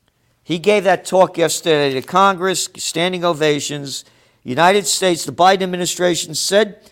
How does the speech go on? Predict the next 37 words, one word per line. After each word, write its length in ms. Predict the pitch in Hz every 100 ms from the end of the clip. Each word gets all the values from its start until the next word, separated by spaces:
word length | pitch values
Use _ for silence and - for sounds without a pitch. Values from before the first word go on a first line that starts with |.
| _ -
is 160 | 151
committed 400 | - 170 170 156
two 160 | - 240
billion 380 | 185 220 196 180
dollars 460 | 185 180 180 139
in 100 | 147
security 560 | - 131 - 185 190 175
assistance, 580 | 156 160 147 165 156 139
meaning 240 | 135 131
more 220 | 139 175
weapons, 640 | 156 143 151 160 180 - _ _ _ _ _ -
including 460 | 143 - 170 151
one 260 | 147 180 165
billion 360 | 180 180 180 160
in 140 | 143
the 60 | 131
past 360 | 151 156 151
week 160 | 165 160
alone, 480 | 175 139 131 131 127 _ _ -
and 100 | 131
we're 80 |
sending 320 | 123 165 156 147
another 280 | 135 151
eight 220 | 147 156 156
hundred 320 | 180 208 190
million. 560 | 180 175 170 170 160 _ _ _ _ _ _ _ _ _ _ _ -
Mister 240 | 135 - 143
Biden 420 | 165 185 190 190
said 380 | - 190 202 175
he 100 | 165
was 180 | 147
sending, 420 | - 180 160 151 131
he 140 | 226
was 200 | 254 185
sending 380 | - 190 180 151
a 40 |
new 380 | 151 208 226